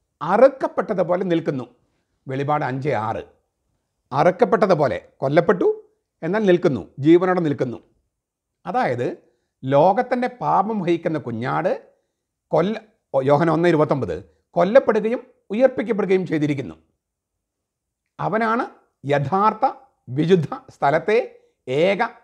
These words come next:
പ്രധാന പുരോഹിതൻ. അതുകൊണ്ടാണ് സിംഹാസനം, ദൈവമായ കർത്താവ് ഇരിക്കുന്ന, പിതാവായ ദൈവം ഇരിക്കുന്ന സിംഹാസനത്തിൻ്റെ മുൻപിലും നാല് ജീവികളുടെയും ഇരുപത്തിനാല് ശ്രേഷ്ഠന്മാരുടെയും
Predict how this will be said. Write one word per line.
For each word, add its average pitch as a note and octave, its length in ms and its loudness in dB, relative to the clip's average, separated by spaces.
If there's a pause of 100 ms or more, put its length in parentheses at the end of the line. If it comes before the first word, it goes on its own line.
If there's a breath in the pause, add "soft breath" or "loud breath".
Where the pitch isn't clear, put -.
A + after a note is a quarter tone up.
(260)
പ്രധാന D3+ 400 0
പുരോഹിതൻ. E3 480 0 (640)
അതുകൊണ്ടാണ് G3+ 480 2 (200)
സിംഹാസനം, E3+ 720 0 (460)
ദൈവമായ G3+ 460 2
കർത്താവ് F#3 460 2
ഇരിക്കുന്ന, E3+ 320 0
പിതാവായ F#3 520 2
ദൈവം F#3+ 220 0
ഇരിക്കുന്ന F#3 260 0
സിംഹാസനത്തിൻ്റെ E3+ 1000 0 (560)
മുൻപിലും E3+ 420 2 (640)
നാല് F#3 380 2
ജീവികളുടെയും A3 640 2 (100)
ഇരുപത്തിനാല് G#3+ 480 0
ശ്രേഷ്ഠന്മാരുടെയും G#3 720 -2